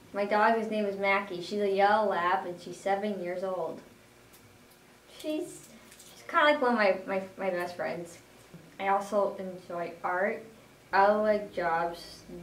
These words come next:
that, that have me do the same thing every day. I don't really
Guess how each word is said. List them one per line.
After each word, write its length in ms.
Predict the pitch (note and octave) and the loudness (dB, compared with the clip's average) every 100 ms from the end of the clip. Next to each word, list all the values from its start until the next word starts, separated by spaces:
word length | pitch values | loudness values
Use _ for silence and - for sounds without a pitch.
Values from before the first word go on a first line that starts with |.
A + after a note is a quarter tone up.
| - | -4
that, 340 | F3+ E3+ - - - - - - - - - - - | -2 -2 -4 -10 -20 -20 -20 -20 -20 -20 -20 -20 -16
that 320 | G3 F3+ F#3+ F#3 | -4 2 2 4
have 260 | F#3 F#3+ | 2 2
me 240 | F#3+ F#3+ F3 | 0 -2 -2
do 260 | F3+ F3+ | 0 0
the 160 | F3+ F3+ | 0 -6
same 400 | F3 F3+ F#3 F#3+ | -4 -2 -2 -4
thing 360 | - F#3 F#3 E3 | -2 -2 0 -4
every 380 | E3+ E3+ F3 | -6 -4 -6
day. 400 | E3+ E3+ E3 E3 E3+ - - - - - - - - - - | -2 -2 -2 -4 -8 -16 -20 -20 -20 -20 -20 -20 -20 -20 -10
I 160 | F3+ | -4
don't 220 | F#3+ G3 F#3+ | 0 0 -2
really 580 | F#3 F#3 F3+ F3 F3 G3 | -10 -6 -2 0 -2 -4